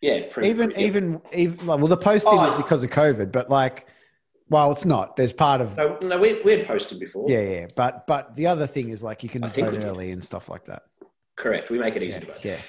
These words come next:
Speaker 2: yeah.
Speaker 1: Um, but, and, and they make it hard. But yeah, no, I don't think people, yeah, should, should be able to vote when they have absolutely no idea what the fuck they're doing.
Speaker 2: Yeah, but I think the opposite's worse, though, potentially. The fact that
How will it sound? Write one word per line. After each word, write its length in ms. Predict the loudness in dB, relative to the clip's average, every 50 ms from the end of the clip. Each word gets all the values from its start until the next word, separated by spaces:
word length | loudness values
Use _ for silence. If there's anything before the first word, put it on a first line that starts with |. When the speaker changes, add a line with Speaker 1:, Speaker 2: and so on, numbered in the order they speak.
| -18 -4
Speaker 2:
yeah. 120 | -2 0 0 0
Speaker 1:
Um, 220 | 0 -2 -4 -6 -10 -16 _ _ _ _ _ _ _ _ 0
but, 300 | 0 0 0 -4 -4 -2
and, 160 | -2 -2 -2 -4
and 160 | -4 -2 -2
they 80 | 0
make 200 | 0 -2 -2 -4
it 100 | -6 -8
hard. 220 | -6 -8 -8 -2 -2
But 120 | -2 2
yeah, 120 | 4 4 4
no, 200 | 4 2 2 2
I 140 | 2 2
don't 260 | 2 2 0 0 0 -2
think 300 | -2 -2 -2 -2 -2 -4
people, 400 | -6 -6 -6 -6 -8 -10 -12 -14 _ _ _ _ _ _ _ _ _ _ _ _ _ _ _ _ _ _
yeah, 320 | -2 0 0 2 2 0 -2
should, 400 | -4 -8 -6 -6 -8 -8 -8 -14 -16
should 320 | -14 -14 -12 -12 -14 -12 -6
be 120 | -4 -4
able 220 | -2 -2 -4 -6 -10
to 200 | -12 -12 -12 -10
vote 340 | -8 -6 -6 -4 -4 -6 -8 -10 -16 _ _ _ _ _ _ _
when 200 | -6 -4 -4 -2
they 160 | -2 -2 -2
have 320 | -2 -2 -4 -4 -4 -4 -2
absolutely 680 | -2 -2 -2 -4 -6 -4 -2 0 0 0 -2 -4 -6
no 300 | -6 -6 -4 -4 -4 -4
idea 260 | -4 -6 -4 -4 -4
what 180 | -4 -4 -6 -8
the 60 | -10
fuck 300 | -10 -8 -10 -10 -8 -8
they're 100 | -8 -6
doing. 240 | -6 -6 -6 -6 -10 -14 _
Speaker 2:
Yeah, 220 | -2 2 2 2 2
but 160 | 2 2 2
I 80 | 2 2
think 280 | 2 0 0 0 0 2
the 160 | 4 4 4
opposite's 480 | 4 4 0 -4 -4 -4 -10 -14 -12
worse, 360 | -8 -6 -4 -2 -4 -4 -6 -6
though, 200 | -6 -6 -6 -6
potentially. 720 | -8 -8 -6 -4 -4 -4 -6 -8 -6 -4 -4 -4 -4 -6 -12 -20 _ _ _ _
The 80 | -6 -6
fact 560 | -6 -2 0 0 0 0 -2 -8 -14 -10 -2
that 540 | 0 0 2 2 0 -2 -6 -10 -16 -18 -20